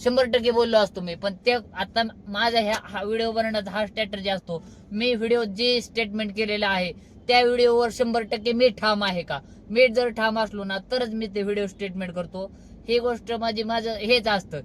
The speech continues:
की बुवा, मी एखाद्या कस्टमरला कमिटमेंट केली की माझी गाडी तुमच्या पिकअपला येणार आहे, तर ती जातीच,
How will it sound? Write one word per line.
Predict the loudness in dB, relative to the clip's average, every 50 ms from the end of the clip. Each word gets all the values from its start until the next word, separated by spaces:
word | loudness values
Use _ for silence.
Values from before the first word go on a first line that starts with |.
| -12 -18 -20 -16 -12
की | -8
बुवा, | -4 -2 -2
मी | -2 0 2
एखाद्या | 2 2 2 0 0 0
कस्टमरला | -4 -4 -6 -6 -6 -4 -4 -2 -2 0
कमिटमेंट | 0 -2 -2 -2 -4 -4 -4 -4 -6 -2 -2
केली | 0 0 0
की | -2
माझी | -2 -2 -2 -2 0
गाडी | 0 0 -2 -2
तुमच्या | -4 -8 -8 -4 -2 -2 -2 -2
पिकअपला | -4 -8 -4 -4 -4 -2 0 0
येणार | 0 0 0 0 0 0
आहे, | 0 -2 -2 -4 -8 -16 -20 -14 -10 -10
तर | -8
ती | -8 -6 -2
जातीच, | 2 2 2 2 0 -6 -10